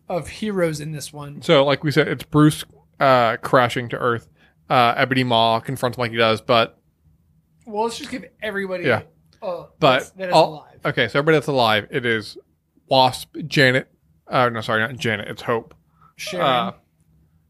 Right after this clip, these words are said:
Speaker 2: Hope, Sharon Carter, Bucky Barnes, Happy Hogan, uh,
Speaker 1: T'Challa.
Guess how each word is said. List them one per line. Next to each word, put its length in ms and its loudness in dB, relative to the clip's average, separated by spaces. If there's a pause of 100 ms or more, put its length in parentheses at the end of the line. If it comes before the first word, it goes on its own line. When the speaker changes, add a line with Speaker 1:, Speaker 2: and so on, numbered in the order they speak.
(100)
Speaker 2:
Hope, 300 -6
Sharon 320 2
Carter, 460 2
Bucky 320 -2
Barnes, 540 2 (220)
Happy 320 -2
Hogan, 540 2 (600)
uh, 380 2
Speaker 1:
T'Challa. 180 -16